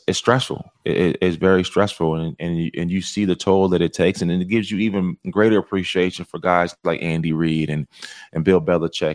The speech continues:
and Pete Carroll, you know, in his mid seventies, still able to find that fire every single day and be able to love the process of, of, of the grind that coaching is. And I mean, you, you, you see it. Um, you,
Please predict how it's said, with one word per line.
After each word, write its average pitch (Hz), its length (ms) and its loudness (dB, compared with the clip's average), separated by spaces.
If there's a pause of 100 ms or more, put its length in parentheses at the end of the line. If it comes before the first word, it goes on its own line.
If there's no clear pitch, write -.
and 71 100 -18
Pete 101 240 -6
Carroll, 82 500 -2 (240)
you 92 60 -8
know, 82 320 0
in 95 100 0
his 82 160 0
mid 87 200 2
seventies, 85 420 0
still 101 680 2 (240)
able 92 300 2
to - 140 -8
find 95 380 0
that 76 160 -2
fire 85 540 2
every 92 240 2
single 82 340 -2
day 82 460 0 (360)
and 85 140 -4
be 95 80 4
able 90 120 2
to 85 120 0
love 95 320 2
the 82 80 2
process - 640 -2 (120)
of, 80 160 -2
of, 82 120 -2 (100)
of - 100 -8
the 90 80 -8
grind 90 480 2
that 78 100 -2
coaching 82 420 -2
is. 82 320 -4
And 78 280 -6 (540)
I 85 40 -2
mean, 98 140 2
you, 98 100 -2
you, 95 200 -2
you 95 80 -4
see 110 180 0
it. 87 220 2 (100)
Um, 80 280 -4
you, 82 120 -4